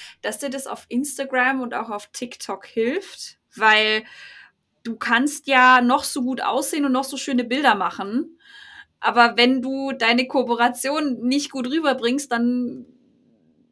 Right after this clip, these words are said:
skippen die Leute entweder deine Story, das heißt, deine Story-Views gehen runter, zukünftige Kooperationspartner machen aber daran fest, wie viel sie dir zahlen,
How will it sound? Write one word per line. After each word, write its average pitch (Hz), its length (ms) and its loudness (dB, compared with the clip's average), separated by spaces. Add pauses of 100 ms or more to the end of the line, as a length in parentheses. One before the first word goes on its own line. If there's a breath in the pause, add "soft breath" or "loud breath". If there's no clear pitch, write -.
(480)
skippen 302 440 -6
die 285 100 -4
Leute 247 300 2
entweder 247 320 0
deine 220 260 -2
Story, 247 360 0
das 269 180 -6
heißt, 254 200 -2
deine 226 160 -2
Story-Views 233 600 -2
gehen 214 180 -8
runter, 285 480 -2
zukünftige 254 640 -6
Kooperationspartner 233 1120 -4
machen 220 260 -4
aber 214 160 -2
daran 202 300 0
fest, 214 260 -8
wie 214 80 -18
viel 214 340 -12
sie 220 160 -8
dir 185 220 -4 (140)
zahlen, 208 500 4